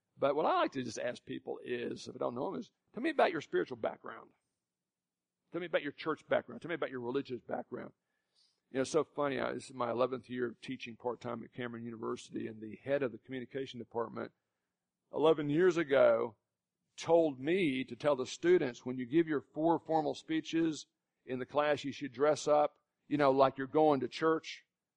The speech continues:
And at that point, I said, "Tony, you haven't seen the way people dress for church lately, have you?" And I thought, plus, in my back of my mind, I thought, "That's probably unconstitutional."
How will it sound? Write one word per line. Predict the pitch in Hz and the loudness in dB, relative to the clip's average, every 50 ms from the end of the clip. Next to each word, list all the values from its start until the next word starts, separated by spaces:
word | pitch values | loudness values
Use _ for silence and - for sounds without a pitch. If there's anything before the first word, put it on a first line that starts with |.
| _ _ _ _ _ _ _ _ _ | _ _ _ _ _ _ _ _ _
And | - 127 | -8 -6
at | 131 - | -2 2
that | 156 160 170 - | 4 2 2 2
point, | - 147 147 135 135 | 0 0 2 2 2
I | 127 | 0
said, | 110 135 127 120 | 0 -2 -2 -4
"Tony, | - - 165 165 170 175 165 - 170 - _ _ _ | -4 -4 -2 0 0 0 0 -2 -4 -10 _ _ _
you | - 156 165 | -2 0 4
haven't | 180 170 160 165 160 - | 4 4 4 2 -2 -4
seen | - 165 170 175 160 | -2 -2 0 2 2
the | 151 | 2
way | 143 143 143 139 | 4 4 2 2
people | - 156 151 - 139 127 | 0 -4 -2 -2 -4 -2
dress | 117 139 151 143 - | 2 2 2 2 2
for | - 135 | -2 -8
church | 120 - - 175 165 151 - - | -10 -6 -4 -2 -2 -2 -4 -4
lately, | 127 - - 107 107 113 | -6 -6 -6 -4 -6 -6
have | 117 127 131 123 110 | -4 -4 -4 -4 -6
you?" | 101 92 - - _ _ _ _ _ _ - - - - - - - - - - - - - - - - _ _ _ _ _ - | -8 -14 -20 -20 _ _ _ _ _ _ -20 -20 -20 -20 -20 -20 -20 -20 -20 -20 -20 -20 -20 -20 -20 -20 _ _ _ _ _ -2
And | 151 151 151 | 0 2 4
I | 151 151 147 | 4 4 4
thought, | - 160 151 147 143 - | 8 8 8 8 8 4
plus, | - - 175 185 180 160 151 - 160 | 0 4 8 10 12 12 10 10 8
in | 151 151 - - 139 143 143 | 4 4 2 -2 -4 -4 0
my | 135 135 | 0 0
back | 120 - - 139 143 - | 2 4 4 4 4 2
of | 143 | 0
my | 139 | -2
mind, | 135 143 143 135 | 0 0 0 0
I | 127 | 0
thought, | 131 127 135 | 0 0 -2
"That's | 143 147 | -2 -2
probably | - - 175 175 180 170 156 147 | -4 -2 2 4 4 4 4 0
unconstitutional." | 139 127 - 143 139 127 - 131 - - 147 143 131 - 120 107 - - | -4 -2 0 0 -2 -2 -4 -8 -10 -10 -8 -8 -8 -10 -12 -12 -14 -18